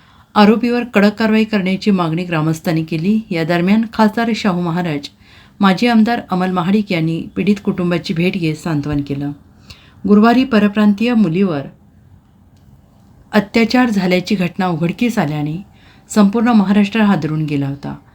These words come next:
मोलमजुरी करून पोट भरण्यासाठी बिहारहून कुटुंब हे गेले तीन वर्ष झाले येथे आले आहे. या कुटुंबाच्या नात्यातीलच व्यक्तीने अल्पवयीन मुलीवर अत्याचार करून खून केल्याचे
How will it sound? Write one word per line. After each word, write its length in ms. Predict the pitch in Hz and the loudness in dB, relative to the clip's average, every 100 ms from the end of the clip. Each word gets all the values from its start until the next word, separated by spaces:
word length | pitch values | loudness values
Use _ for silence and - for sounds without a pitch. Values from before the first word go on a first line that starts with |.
| _ - _ | _ -20 _
मोलमजुरी 540 | 214 226 240 233 240 247 | 2 4 4 4 2 -2
करून 300 | 240 220 220 | 0 0 2
पोट 180 | 214 208 | 0 2
भरण्यासाठी 600 | 202 180 190 196 208 214 | 2 0 -2 -2 -2 -2
बिहारहून 580 | 170 147 202 208 226 | -2 -2 0 2 0
कुटुंब 420 | 220 170 180 180 202 | 0 -4 -4 -2 -2
हे 260 | 196 202 | 0 0
गेले 240 | 196 185 208 | 0 0 -2
तीन 260 | 214 214 | 2 2
वर्ष 300 | 220 202 202 | 4 0 0
झाले 300 | 202 180 170 | -2 -2 -2
येथे 340 | 202 165 160 190 | -2 -4 -4 -4
आले 240 | 160 147 | -2 -4
आहे. 480 | 147 139 147 - _ _ _ _ _ - - - | -4 -6 -8 -14 _ _ _ _ _ -20 -20 -10
या 60 | 160 | -8
कुटुंबाच्या 640 | 175 156 170 180 185 208 | -4 -4 -2 -2 0 2
नात्यातीलच 680 | 196 160 190 196 202 220 214 | 2 0 -4 -2 0 0 -2
व्यक्तीने 600 | 196 185 - 214 165 160 _ _ - - - | -4 -4 -4 -2 -2 -6 _ _ -20 -20 0
अल्पवयीन 520 | 214 208 226 240 254 | 4 4 4 2 4
मुलीवर 360 | 247 180 208 226 - | 4 2 2 0 -4
अत्याचार 540 | - - 208 208 233 240 | -12 -4 -2 0 0 -2
करून 360 | 240 170 185 202 | -2 -2 0 0
खून 220 | - 226 226 | 2 0 2
केल्याचे 640 | 202 170 180 175 151 160 | 0 0 -2 -4 -8 -8